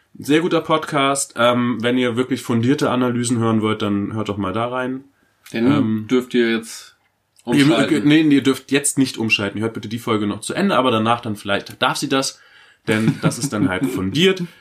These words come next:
Speaker 1: Wir bereiten euch vor und
Speaker 2: Also man könnte jetzt auch kurz umschalten, um dann wieder einzusteigen.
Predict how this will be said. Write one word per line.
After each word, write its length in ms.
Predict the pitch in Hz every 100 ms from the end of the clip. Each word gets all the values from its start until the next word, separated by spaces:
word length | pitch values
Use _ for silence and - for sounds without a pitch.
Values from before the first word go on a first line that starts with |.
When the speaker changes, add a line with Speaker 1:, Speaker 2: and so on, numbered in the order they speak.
| _
Speaker 1:
Wir 100 | 123
bereiten 400 | 113 104 104 107
euch 180 | 82 90
vor 420 | - 131 131 127
und 120 | 113
Speaker 2:
Also 120 | 110 110
man 120 | 117
könnte 220 | 127 131
jetzt 240 | 120 123 123
auch 160 | 107 -
kurz 300 | 156 185 180
umschalten, 760 | 131 151 - 135 135 127 123 -
um 140 | 123 113
dann 180 | 120 117
wieder 180 | 113
einzusteigen. 720 | 110 135 - - 104 104 135